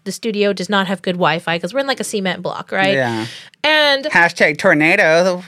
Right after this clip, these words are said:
Speaker 2: Welcome to Kansas.
Speaker 1: Hashtag I'm safe.
Speaker 2: I know.
Speaker 1: <laughs>
Speaker 2: Mark safe from a tornado that may or may not happen.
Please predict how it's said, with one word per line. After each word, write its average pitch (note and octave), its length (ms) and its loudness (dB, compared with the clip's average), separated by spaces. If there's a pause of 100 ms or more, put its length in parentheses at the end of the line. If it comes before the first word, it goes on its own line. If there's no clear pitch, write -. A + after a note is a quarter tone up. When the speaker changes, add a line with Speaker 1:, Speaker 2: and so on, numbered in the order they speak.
Speaker 2:
Welcome C3+ 300 2
to F3+ 60 2
Kansas. F3+ 840 2 (440)
Speaker 1:
Hashtag F#3+ 640 -4 (520)
I'm D#3 300 2
safe. - 600 -4
Speaker 2:
I D3 280 4
know. B2+ 420 2 (160)
Speaker 1:
<laughs> - 1120 -6
Speaker 2:
Mark F#3 260 6
safe G3 320 2
from E3+ 300 4
a D#3 80 4
tornado E3+ 420 4
that D3+ 180 2
may F3+ 260 2
or F3+ 80 4
may E3 180 2
not F3+ 200 4
happen. A2 580 0